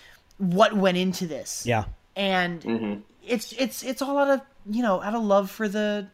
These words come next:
Speaker 1: for the property that we're covering. Like, I, I find it fascinating. Uh, we, you know, I, uh, you know, I wasn't gonna say this, but I'm gonna, before we started Harry Potter,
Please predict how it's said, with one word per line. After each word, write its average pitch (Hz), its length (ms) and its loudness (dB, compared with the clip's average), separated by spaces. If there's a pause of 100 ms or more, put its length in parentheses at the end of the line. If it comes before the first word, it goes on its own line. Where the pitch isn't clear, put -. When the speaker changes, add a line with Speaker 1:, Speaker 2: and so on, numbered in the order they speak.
Speaker 1:
for - 160 -10
the 214 100 -4
property 196 480 -2
that 156 140 -8
we're 151 100 -10
covering. 170 460 -8
Like, 139 140 -14
I, 156 200 -6
I 170 60 -10
find 175 240 -10
it 156 100 -14
fascinating. 156 640 -16 (380)
Uh, 185 240 8
we, 220 420 0 (380)
you 214 140 -2
know, 156 260 0
I, 180 240 -2 (220)
uh, 226 300 -8 (140)
you 247 120 -2
know, 285 100 0
I 294 40 4
wasn't 311 240 0
gonna 302 100 0
say 262 160 -4
this, 175 140 -6
but 196 120 -6
I'm 196 80 -2
gonna, 202 200 -6 (340)
before 302 360 2
we 349 120 2
started 277 360 4
Harry 240 280 0
Potter, 196 480 -4